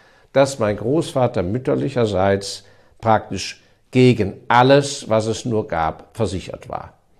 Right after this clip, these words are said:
Also Hagelschlag, Blitz, ähm,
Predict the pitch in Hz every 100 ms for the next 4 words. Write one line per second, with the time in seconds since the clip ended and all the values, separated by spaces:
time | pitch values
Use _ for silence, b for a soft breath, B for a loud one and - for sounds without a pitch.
0 | b b b b - 117 110 101 76 -
1 | 117 135 135 127 117 - 113 113 113 117
2 | - - 107 147 143 - - - - b
3 | b b b - 117 113 110 107 104 107